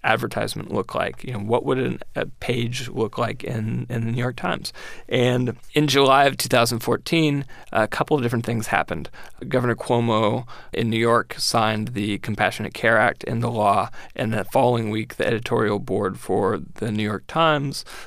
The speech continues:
um, endorsed the end of cannabis prohibition or legalization of cannabis. And we, we took that old ad that we had created as an exercise off the shelf.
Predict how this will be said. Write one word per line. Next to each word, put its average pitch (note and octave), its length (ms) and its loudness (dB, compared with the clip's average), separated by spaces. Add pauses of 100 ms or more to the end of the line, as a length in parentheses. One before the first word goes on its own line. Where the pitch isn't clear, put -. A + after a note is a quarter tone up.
(160)
um, A2 800 -2
endorsed G#2+ 640 0
the G2+ 520 -4
end G#2+ 340 -2
of G2 560 -2
cannabis F#2 380 -4
prohibition F#2+ 480 -4
or F#2+ 220 -2
legalization A2 680 -4
of A2+ 60 -8
cannabis. G#2 340 -2 (340)
And A2+ 420 0 (160)
we, A#2+ 280 0
we G#2+ 140 -4
took - 420 -4
that A#2+ 280 2
old C3 400 2
ad A2 200 6 (100)
that - 120 -2
we A2+ 140 -2
had G#2 140 -2
created G2+ 400 -2
as G2 200 -2
an F2 80 -6
exercise A2+ 800 -4
off - 200 0
the A#2 80 -6
shelf. - 420 -4